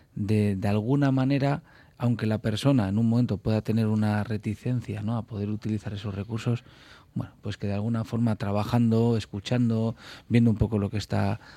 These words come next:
necesitando. A veces son, eh, necesidades puramente de acompañamiento, de gestiones. Pues eso también pone mucho en valor. Eh, cuando hacíamos una noche recuer-, de recuento era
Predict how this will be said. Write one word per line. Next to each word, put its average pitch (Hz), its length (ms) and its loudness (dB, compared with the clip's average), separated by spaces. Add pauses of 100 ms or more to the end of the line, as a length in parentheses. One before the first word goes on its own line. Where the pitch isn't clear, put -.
(140)
necesitando. 113 760 0 (240)
A 107 100 0
veces 117 220 2
son, 123 300 2 (180)
eh, 110 400 2
necesidades 117 640 0
puramente 127 480 -2
de 127 60 0
acompañamiento, 110 880 0
de 104 260 -2
gestiones. 117 600 -2 (320)
Pues 120 140 2
eso 143 120 2
también 131 260 4
pone 120 180 2
mucho 104 320 -2
en 95 80 -4
valor. 107 300 -2 (480)
Eh, 95 400 -4
cuando 98 480 2
hacíamos 107 440 0
una 107 180 4
noche 107 260 2
recuer-, 104 360 0 (320)
de 110 100 4
recuento 117 380 2
era 120 180 2